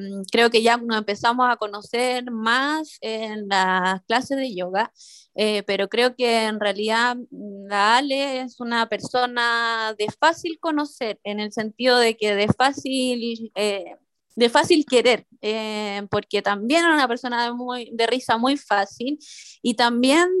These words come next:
de esa búsqueda siempre de, de querer relacionarse, eh,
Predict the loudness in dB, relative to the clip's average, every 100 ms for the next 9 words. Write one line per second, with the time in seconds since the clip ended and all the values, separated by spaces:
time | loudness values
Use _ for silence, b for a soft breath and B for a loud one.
0 | 2 4 4 4 2 0 -2 -2 0 -2
1 | -2 -4 -8 -6 -2 -2 -2 -4 -4 -4
2 | -2 0 2 0 -2 -6 -12 _ B B
3 | B -2 0 4 2 4 2 2 0 -6
4 | -4 -4 -6 -8 -8 -8 -8 -6 -4 -4